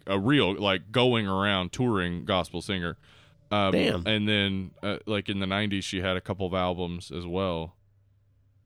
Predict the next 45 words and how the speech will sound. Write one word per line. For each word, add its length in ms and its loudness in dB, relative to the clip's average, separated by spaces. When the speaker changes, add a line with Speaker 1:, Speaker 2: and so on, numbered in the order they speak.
Speaker 1:
She, 380 -2
yeah, 340 -2
but 200 -2
yeah, 160 4
she 180 -2
did, 300 2
uh, 180 4
she 140 2
did 160 4
Wings. 380 2
So 100 2
she 140 2
was, 180 2
she 260 -2
was 140 4
on 180 2
primetime 480 2
television 540 2
back 200 2
when 120 0
that 120 -2
paid 200 -2
a 60 -2
whole 180 0
lot 160 4
of 80 -2
money. 380 -2
So 140 -2
she 200 0
didn't 160 2
do 160 4
a 60 2
ton 280 2
after 300 -2
that. 280 0
And 140 0
I 140 4
understand. 500 2
I 80 6
wouldn't 260 4
either. 260 2
Why 260 4
would 240 2
you? 220 -4
<laughs> 40 -20